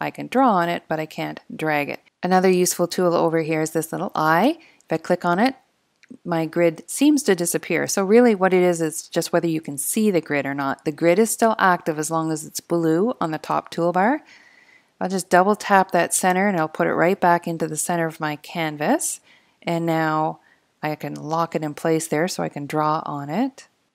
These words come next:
It also allows me to zoom in and out when it's locked in place, and it doesn't change it. And the last option up here, this little symbol right here, you can extend the lines beyond the symmetry lines, or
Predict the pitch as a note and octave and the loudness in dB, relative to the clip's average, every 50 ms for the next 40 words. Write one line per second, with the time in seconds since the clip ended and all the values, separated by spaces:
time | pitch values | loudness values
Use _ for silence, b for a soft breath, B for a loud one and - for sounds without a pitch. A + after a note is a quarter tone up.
0 | _ _ - - F#3 F3 E3+ F3+ F3+ - F#3+ F3 E3 E3 D#3+ D#3+ D#3+ - F3 E3 | _ _ -6 -2 2 2 2 2 2 2 0 2 4 4 4 2 2 0 -2 -2
1 | D#3+ D#3+ D#3 D3 D3 D#3 E3+ E3 D#3+ D#3+ - - E3+ D#3+ D#3+ D#3 D3 - - D#3 | 0 0 0 -2 -2 0 0 0 0 -2 -2 -2 -2 -2 -2 -4 -6 -4 -2 0
2 | D3+ D#3+ F#3+ - - - E3 D#3 D#3 D3+ - - E3 D#3 D#3 D#3 - - D3+ D3+ | 0 0 0 -2 -4 -6 -6 -6 -6 -8 -6 -2 -2 -2 -2 -2 -6 -10 -12 -10
3 | - - F3+ F#3+ A#3+ C4+ - - - - E3+ E3+ E3 D3+ - D#3 D3 - D#3 D3+ | -4 0 2 4 4 4 2 -2 -6 -6 -6 -6 -6 -4 -4 -4 -4 -4 -8 -10
4 | - - - D3 C#3+ C3+ C3 C#3 C3 - - _ _ _ - - G3 F#3+ G3 F#3+ | -10 -12 -12 -10 -10 -10 -10 -10 -10 -12 -12 _ _ _ -6 -4 -4 -2 -2 -2
5 | G3 G#3+ B3+ D4+ D4 - - A3+ A3 G#3+ - - G3+ G3 F#3+ - - - G3 F#3 | 0 0 0 0 0 2 4 4 4 4 0 -2 -2 -2 -4 -4 -6 -6 -2 0
6 | F3 F3 E3+ E3 F#3 G3+ - - A3 G3+ G3 F#3 F3 D#3+ - - F#3+ F#3+ F3+ F#3+ | 0 0 0 0 -2 -2 -2 -2 -2 -2 -2 -4 -4 -6 -6 -4 -4 -2 0 0
7 | F#3 F3 D#3+ E3 E3 E3 D#3+ - - D#3 D3+ E3+ A3+ D4+ - b b b b b | 0 0 0 -2 -2 -4 -6 -6 -6 -4 -2 -2 -2 -2 -4 b b b b b
8 | b b b b b F#3 F#3 F#3 - F#3+ F3 F3 - - F#3 - - - - - | b b b b b -2 -2 -2 -2 -2 -4 -2 -2 -2 -4 -2 -4 -4 2 4
9 | A#3 C4 C#4 C4+ A#3+ G3+ F#3 F3+ F3+ F3+ F3 F3 F3 - - - E3 D#3+ D#3+ D#3 | 4 4 6 4 2 2 0 -2 -2 -2 -2 -4 -4 -6 -6 -6 -4 -4 -2 -2
10 | D#3 D#3 E3 F3+ F#3 F#3 F#3 F3 - - F#3+ F#3 G3 G3 - - G3 F#3+ F#3 F#3+ | -2 -2 -2 -2 -4 -4 -4 -2 -2 -2 -2 -4 -4 -6 -4 -2 0 0 0 0
11 | F#3+ - F3+ F3 F3 F3+ G#3+ A#3 A#3+ - - - - E3 E3 E3 E3 E3 F3 - | -2 -4 -4 -2 -2 0 0 0 -2 -2 -6 -6 -4 0 2 2 4 4 2 0
12 | - | -2